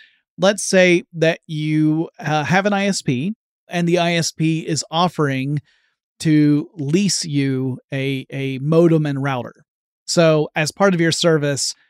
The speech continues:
you can r-, essentially rent a modem and a router from this company, uh, which, you know, means that you are adding to your monthly bill. However, you could just go out and buy a modem and a router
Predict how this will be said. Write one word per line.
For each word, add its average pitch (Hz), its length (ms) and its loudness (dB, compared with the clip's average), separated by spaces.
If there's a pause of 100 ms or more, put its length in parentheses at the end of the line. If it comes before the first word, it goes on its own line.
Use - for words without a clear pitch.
(140)
you 156 180 0
can 156 160 0
r-, 143 220 -6 (100)
essentially 175 420 0
rent 135 520 -2 (160)
a 143 80 -4
modem 147 640 0 (100)
and 151 120 -4
a 147 60 0
router 139 640 -2 (100)
from 156 200 -2
this 147 180 -4
company, 123 560 -4 (400)
uh, 139 280 -4
which, 190 540 0 (140)
you 185 80 -4
know, 147 360 -4
means 170 420 -4
that 160 180 -2
you 156 340 0
are 151 220 0
adding 165 440 0
to 156 120 -8
your 151 160 0
monthly 143 420 -4
bill. 113 360 -8 (340)
However, 214 400 4
you 196 220 2
could 294 220 -2
just 202 220 0
go 165 160 4
out 147 280 -2
and 151 300 -2
buy 147 320 0 (440)
a 147 200 -2
modem 139 480 -2 (200)
and 143 320 -4
a 147 120 -2
router 135 500 -4